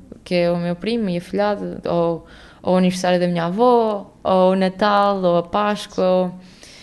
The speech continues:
pronto, porque são datas que ela gosta, e gosta de reunir a,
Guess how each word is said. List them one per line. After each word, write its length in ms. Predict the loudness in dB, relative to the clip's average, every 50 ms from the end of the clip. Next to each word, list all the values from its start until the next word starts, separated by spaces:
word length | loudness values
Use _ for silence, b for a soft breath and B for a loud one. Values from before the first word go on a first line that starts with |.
| B B B
pronto, 300 | -2 0 2 2 0 -2
porque 240 | -10 -16 -14 -14 -10
são 180 | -4 -4 -2 0
datas 400 | 0 -2 -2 -2 -4 -4 -4 -6
que 220 | -12 -6 0 2
ela 220 | 4 4 4 4 4
gosta, 360 | 4 2 2 2 0 0 0
e 100 | 0 2
gosta 340 | 0 0 -2 -2 -4 -4 -4
de 40 |
reunir 380 | -2 -2 -2 -2 0 -2 0 0
a, 340 | 0 0 0 0 -2 -4